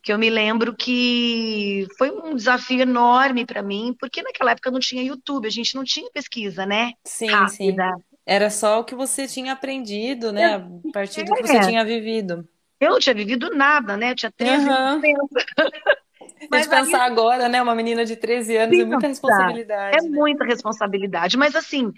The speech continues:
Speaker 1: a chavinha mudou mesmo quando a gente, que eu fui pra sala de aula mesmo, quando a gente abriu a nossa escola na Impacto, e que a
Speaker 2: Uhum.
Speaker 1: gente assumiu mesmo turmas, e que eu comecei a, também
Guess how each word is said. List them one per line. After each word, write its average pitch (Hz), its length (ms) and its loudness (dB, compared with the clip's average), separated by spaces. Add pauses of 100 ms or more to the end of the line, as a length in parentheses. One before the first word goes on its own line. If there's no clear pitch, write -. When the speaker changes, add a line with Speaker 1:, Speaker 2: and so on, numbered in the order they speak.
(220)
Speaker 1:
a 247 80 0
chavinha 277 400 -2
mudou 240 360 0
mesmo 214 680 -2 (280)
quando 285 240 2
a 311 40 2
gente, 285 120 -2
que 311 80 -2
eu 311 60 -2
fui 302 140 -4
pra 302 140 2
sala 302 260 2
de 240 140 0
aula 247 300 4
mesmo, 226 340 -2
quando 226 160 -4
a 226 40 -2
gente 220 240 -2
abriu 220 320 -2
a 262 40 2
nossa 214 260 -6
escola 208 480 -2 (180)
na 185 120 -2
Impacto, 196 680 0 (380)
e 247 80 2
que 214 140 -2
a 311 40 4
Speaker 2:
Uhum. 302 60 -2
Speaker 1:
gente 311 180 -4
assumiu 330 520 -4
mesmo 262 440 -4
turmas, 262 540 0
e 233 60 -4
que - 80 -2
eu 254 60 0
comecei 247 400 0
a, 254 40 2
também 240 360 2